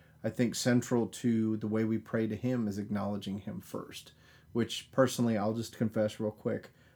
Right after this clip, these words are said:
I don't always start with, "God, you're holy, you're awesome, hallowed be your name." I think I start with,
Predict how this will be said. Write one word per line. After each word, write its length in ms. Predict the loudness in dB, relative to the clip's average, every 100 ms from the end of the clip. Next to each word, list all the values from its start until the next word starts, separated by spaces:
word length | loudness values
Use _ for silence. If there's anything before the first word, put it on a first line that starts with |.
| -20 -4
I 120 | 2
don't 180 | 4 4
always 180 | 2
start 300 | 0 0 0
with, 200 | -2 -8 -6
"God, 440 | -4 -2 -4 -6 -10 -16 -20 -20 _
you're 260 | -4 -2 -2
holy, 340 | -2 -4 -4
you're 260 | -6 -6 -4
awesome, 540 | -6 -6 -6 -6 -6 -2
hallowed 360 | -2 -2 -4
be 80 | -4
your 180 | -4 -4
name." 400 | -6 -8 -10 -14 -18 -20 -20 -20 -12
I 60 | -10
think 380 | -4 -4 -4 -8 -14
I 60 |
start 300 | -10 -6 -6
with, 220 | -6 -12